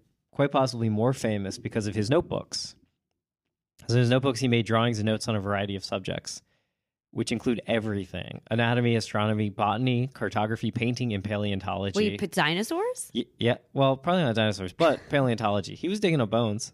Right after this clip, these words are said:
Speaker 1: I guess they had 'em. Uh, and then, yeah, his, his application of mathematical proportion,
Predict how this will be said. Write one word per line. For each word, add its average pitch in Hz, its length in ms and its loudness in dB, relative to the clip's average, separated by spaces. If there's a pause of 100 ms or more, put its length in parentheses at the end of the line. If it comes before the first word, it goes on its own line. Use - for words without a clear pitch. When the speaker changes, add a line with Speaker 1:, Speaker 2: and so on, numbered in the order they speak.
(120)
Speaker 1:
I 156 120 0
guess 151 200 -4
they 143 100 -2
had 120 180 0
'em. 110 160 -2 (840)
Uh, 117 280 8
and 131 180 6
then, 123 360 4 (260)
yeah, 139 220 4
his, 120 240 4
his 123 220 0
application 117 600 0
of 104 60 2
mathematical 107 600 -2
proportion, 120 720 2